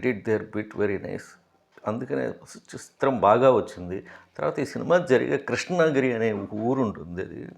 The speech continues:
ఆ ఊరు కూడా బాగా తీశారు అసలు చక్కగా. అక్కడ అడవులు కానీ అవి కానీ ప్రాంతం కానీ, సినిమా నుంచి బయటకు వచ్చిన తర్వాత కూడా ఆ ప్రాంతం మన కళ్ళ ముందు కనబడుతూ ఉంటుంది. అట్లా ఎప్పుడైతే అనిపిస్తుందో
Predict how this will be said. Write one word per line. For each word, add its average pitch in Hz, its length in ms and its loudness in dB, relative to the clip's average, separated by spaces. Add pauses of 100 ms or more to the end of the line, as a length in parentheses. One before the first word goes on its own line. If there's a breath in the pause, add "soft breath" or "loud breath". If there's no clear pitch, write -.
(260)
ఆ 107 80 6
ఊరు 117 260 -2
కూడా 147 180 -2
బాగా 120 360 2
తీశారు 101 360 -8
అసలు 85 260 -10
చక్కగా. 98 640 -10
అక్కడ 95 240 -4
అడవులు 98 320 -2
కానీ 90 280 -10
అవి 90 240 -10
కానీ 90 240 -8
ప్రాంతం 98 640 -2
కానీ, 87 340 -6 (380 loud breath)
సినిమా 165 300 0
నుంచి 151 260 -2
బయటకు 143 400 2
వచ్చిన 147 260 -6
తర్వాత 139 240 2
కూడా 143 140 4
ఆ 120 40 6
ప్రాంతం 123 440 2
మన 113 120 2
కళ్ళ 110 300 2
ముందు 113 160 -4
కనబడుతూ 98 500 -2
ఉంటుంది. 80 420 -10 (580 soft breath)
అట్లా - 240 -4
ఎప్పుడైతే 160 600 0
అనిపిస్తుందో 123 840 2